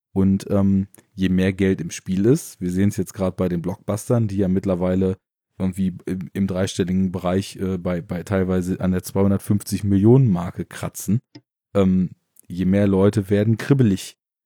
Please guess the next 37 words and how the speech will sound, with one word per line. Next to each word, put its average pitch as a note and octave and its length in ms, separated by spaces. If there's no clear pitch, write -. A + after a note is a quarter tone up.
Und F#2+ 160
je F#2 80
mehr F#2+ 180
Leute G#2+ 280
sind G#2+ 180
der G#2+ 80
Meinung, G2+ 320
man F#2 120
muss A2 140
das G2 160
jetzt G2+ 220
aber F#2+ 220
auch F2+ 180
wirklich G2+ 340
mit G2 160
dreifach A#2 440
doppeltem F#2+ 480
Boden G2 260
absichern, G2 560
dass F2 180
dieses F#2+ 380
Geld F#2+ 300
auch F#2+ 180
wieder F#2 200
reinkommt. G2 520
Äh, E2+ 180
ich - 140
meine, F#2 180
wir F2+ 100
nehmen G2 280
das F#2+ 220
hier, G#2+ 400
falls F2+ 300
irgendjemand F#2 480
in F2 100
zehn F#2+ 300
Jahren, F#2 480